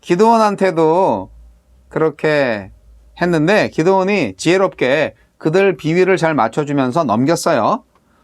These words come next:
어, 그들의 공이 더 크다, 내 공보다. 아, 에브라임 지파의 공이 더 크다.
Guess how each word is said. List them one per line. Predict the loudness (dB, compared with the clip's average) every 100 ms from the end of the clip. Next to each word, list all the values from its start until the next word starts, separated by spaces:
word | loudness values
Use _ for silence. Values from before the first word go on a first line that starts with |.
| _ _ _
어, | -10 -8
그들의 | -2 0 2 0 -2 -2
공이 | 0 2 2
더 | -2 -4
크다, | 0 0 0
내 | 0 0
공보다. | 0 -2 -2 -4 -8 _ _ _ _ _ _ -12
아, | -10 -6
에브라임 | -4 -2 -2
지파의 | -4 -6 -4 -2 -2 -4 -12 _ _ _ _ _ -8 -6
공이 | -4 -4
더 | -4
크다. | -6 -6